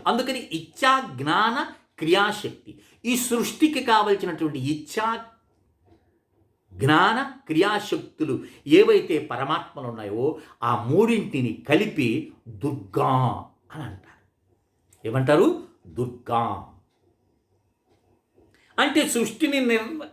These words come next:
నిర్ణయం చేసేదానికి పటుత్వమైన శక్తి దుర్గా. ఇకపోతే సృష్టికి అవసరము సంపద కావాలి.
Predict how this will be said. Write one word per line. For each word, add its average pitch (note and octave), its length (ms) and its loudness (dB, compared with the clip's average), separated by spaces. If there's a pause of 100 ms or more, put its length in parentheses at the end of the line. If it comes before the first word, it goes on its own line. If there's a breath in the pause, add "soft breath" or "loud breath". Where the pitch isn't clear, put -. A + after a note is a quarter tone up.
నిర్ణయం G3+ 500 -2
చేసేదానికి A3 960 0 (260 loud breath)
పటుత్వమైన D4 840 2
శక్తి - 600 -4 (1200)
దుర్గా. G#2 380 -8 (560)
ఇకపోతే B3 520 4 (2250)
సృష్టికి - 600 2
అవసరము C4+ 600 0 (1500)
సంపద C4+ 480 2
కావాలి. C#3+ 480 -4